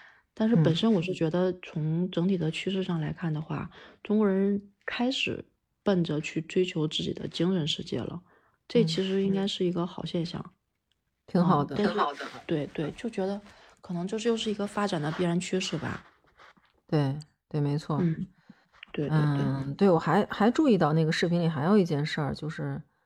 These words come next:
Speaker 2: <laughs> 说到这个 <laughs> 结婚买房这件事儿的时候，我不知道你留意没有。
Speaker 1: <laughs>
Speaker 2: 就是说他买了一个二十多万的房子，但是二舅给他出了十
Speaker 1: 嗯，嗯。
Speaker 2: 多万。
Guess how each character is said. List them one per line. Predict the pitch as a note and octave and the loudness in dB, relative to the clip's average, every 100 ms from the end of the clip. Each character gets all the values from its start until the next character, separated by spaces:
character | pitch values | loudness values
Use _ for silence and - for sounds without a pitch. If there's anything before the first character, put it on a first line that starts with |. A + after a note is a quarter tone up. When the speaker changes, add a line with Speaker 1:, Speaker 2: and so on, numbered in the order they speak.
| _ _ _ _ _ _ | _ _ _ _ _ _
Speaker 2:
<laughs> | - G#3 - - - | -6 -4 -4 -4 0
说 | - | 4
到 | G3 F3+ | 6 6
这 | E3+ D#3 | 6 4
个 | D#3+ - - _ | 4 0 -12 _
<laughs> | - - _ | -20 -20 _
结 | - G#3 | 4 4
婚 | A#3+ A#3 | 8 8
买 | G#3+ | 6
房 | E3 - D3+ | 2 -2 -2
这 | G3 | 2
件 | G#3 F#3+ | 2 2
事 | F#3 | 2
儿 | D#3 | 0
的 | |
时 | D3 | 0
候， | C#3+ | -4
我 | D3+ | -6
不 | C#3+ | -6
知 | D#3+ | -2
道 | E3 | 0
你 | D#3+ D3 | 0 -2
留 | D3 C#3+ D3+ | 0 0 0
意 | E3+ | -2
没 | D3+ | -4
有。 | C#3+ - _ _ _ _ _ | -8 -14 _ _ _ _ _
Speaker 1:
<laughs> | - - - | -20 -16 -6
Speaker 2:
就 | - | 2
是 | F3 F3+ | 4 4
说 | G#3 F#3+ | 6 6
他 | G3+ | 6
买 | G3 F3 C#3+ | 4 4 2
了 | D3 D3 | 0 -2
一 | |
个 | D#3 E3+ D#3+ | -2 0 2
二 | - F#3+ | 4 2
十 | F#3+ | 4
多 | F3+ | 6
万 | G3+ A3+ | 8 8
的 | F3 | 6
房 | G3+ D3+ D#3 | 4 2 2
子， | E3+ E3+ - _ _ _ - | 0 -2 -4 _ _ _ 2
但 | A#3+ | 4
是 | |
二 | G#3+ A#3 | 6 6
舅 | A3+ | 6
给 | A3 | 8
他 | G#3+ G#3 | 10 8
出 | G#3 | 8
了 | G#3 | 6
十 | F#3+ | 4
Speaker 1:
嗯， | E3+ | 2
嗯。 | |
Speaker 2:
多 | G3 | 0
万。 | G3+ F3 C#3 - | 2 0 -2 -10